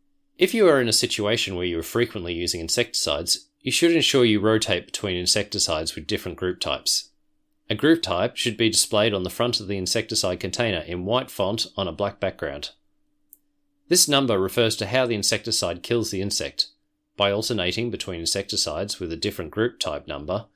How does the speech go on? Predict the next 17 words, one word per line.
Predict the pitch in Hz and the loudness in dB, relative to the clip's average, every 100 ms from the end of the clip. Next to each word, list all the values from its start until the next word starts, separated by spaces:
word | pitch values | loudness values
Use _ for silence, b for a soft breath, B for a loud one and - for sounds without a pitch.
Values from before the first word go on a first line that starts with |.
| _ _ - | _ _ -4
roughly | 101 - 87 | -2 0 -4
every | 85 85 | -4 -4
two | - 90 | -4 -4
to | 78 | -4
three | - 78 | -6 -4
weeks, | 104 117 - - - _ | 0 0 -2 -8 -10 _
you | 120 131 | 0 0
reduce | 131 180 - | 4 4 4
the | 139 | 4
risk | 135 127 | 4 2
of | 113 | 0
creating | - 107 110 113 | -2 2 2 2
a | 107 | -4
population | - - 113 107 - 80 | -6 -2 0 0 -2 -6
with | 80 | -6
insecticide | 80 101 - - 80 78 | -4 -4 -4 -2 -4 -4
resistance. | 82 101 95 76 69 - | -2 0 -2 -4 -4 -4